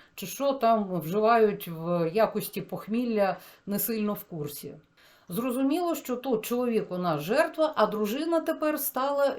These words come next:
рятівником для нього. Тобто вона спочатку побувала в ролі жертви, потім, коли вона на чоловіка сварилася, то вона вже стала агресором,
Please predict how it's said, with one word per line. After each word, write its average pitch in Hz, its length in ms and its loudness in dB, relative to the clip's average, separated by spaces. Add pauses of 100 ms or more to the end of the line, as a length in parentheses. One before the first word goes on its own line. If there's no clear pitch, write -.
рятівником 233 720 0
для 220 160 0
нього. 151 520 -2 (460)
Тобто 208 420 0
вона 247 300 4
спочатку 240 840 -2
побувала 214 580 4
в 147 120 -2
ролі 240 300 4
жертви, 175 640 -2 (600)
потім, 185 640 0 (200)
коли 240 420 2
вона 180 600 2
на 185 260 2
чоловіка 196 600 -4
сварилася, 156 720 -4
то - 180 -10
вона 208 300 2
вже 170 280 -2
стала 156 520 0
агресором, 233 920 -2